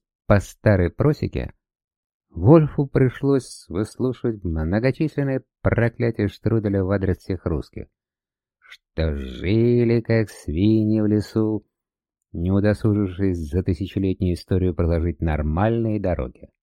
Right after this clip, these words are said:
Хотя за более чем двадцатилетнее правление Рейха в бывшей России немцам тоже так и не удалось решить дорожную проблему.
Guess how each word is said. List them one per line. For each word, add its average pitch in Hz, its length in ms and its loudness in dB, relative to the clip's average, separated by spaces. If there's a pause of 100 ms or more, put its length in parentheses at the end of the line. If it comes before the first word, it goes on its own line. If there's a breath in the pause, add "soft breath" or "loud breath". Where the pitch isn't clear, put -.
(1500)
Хотя 180 480 -4 (500)
за 92 320 2
более 135 500 2
чем 120 440 -2
двадцатилетнее 117 1080 0
правление 107 520 2
Рейха 120 440 -2 (580)
в 95 80 -8
бывшей 120 520 2
России 131 720 -2 (560)
немцам 131 380 6
тоже 95 320 2
так - 180 0
и 92 60 2
не 90 100 2
удалось 90 380 2
решить 85 300 -2
дорожную 76 420 0
проблему. 69 540 -6